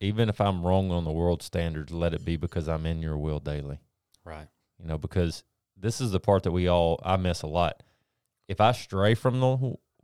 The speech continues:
Speaker 1: from the word, the Lord can still use me.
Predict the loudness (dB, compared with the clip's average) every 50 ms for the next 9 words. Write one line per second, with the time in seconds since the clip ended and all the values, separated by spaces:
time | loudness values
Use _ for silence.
0 | _ _ _ _ _ 0 2 4 4 6 8 8 8 6 6 2 -2 -10 _ _
1 | _ _ _ _ _ _ _ _ _ _ _ _ _ _ 2 6 8 8 8 6
2 | 4 0 0 0 2 4 4 4 4 4 4 2 2 0 -4 -10 -12 -14 -16